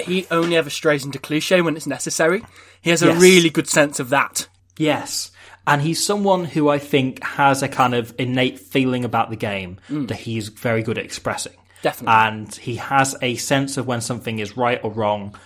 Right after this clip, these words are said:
Speaker 2: for him, and he will express it correctly. The only thing I don't like about him is his opinions.
Speaker 1: Yeah, he does have a lot of shit ones of
Speaker 2: <laughs> He,
Speaker 1: those.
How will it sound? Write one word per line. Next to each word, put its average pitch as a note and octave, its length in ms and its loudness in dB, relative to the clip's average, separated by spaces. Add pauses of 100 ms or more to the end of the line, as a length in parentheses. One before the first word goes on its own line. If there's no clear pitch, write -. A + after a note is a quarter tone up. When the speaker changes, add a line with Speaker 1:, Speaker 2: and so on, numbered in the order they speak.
(140)
Speaker 2:
for - 160 -4
him, B2 400 -4 (220)
and A#2 120 0
he B2+ 100 -2
will A#2 100 -2
express - 360 -6
it - 80 -14
correctly. - 540 -14 (260)
The C#3 120 6
only G3+ 160 4
thing F3 160 0
I C3+ 60 2
don't C#3 280 2
like A#2+ 180 -2
about G#2+ 200 2
him G#2 80 -4
is G2+ 60 -6
his G2+ 120 -8
opinions. G#2 420 -10
Speaker 1:
Yeah, D3 220 2 (260)
he C#3+ 80 -2
does E3 200 4
have D3+ 120 6
a D3+ 40 4
lot C#3+ 160 6
of B2 60 -6
shit - 240 6
ones A2+ 220 -4
of G#2+ 60 -6
Speaker 2:
<laughs> G#2+ 40 -6
He, E3+ 100 6
Speaker 1:
those. - 180 -4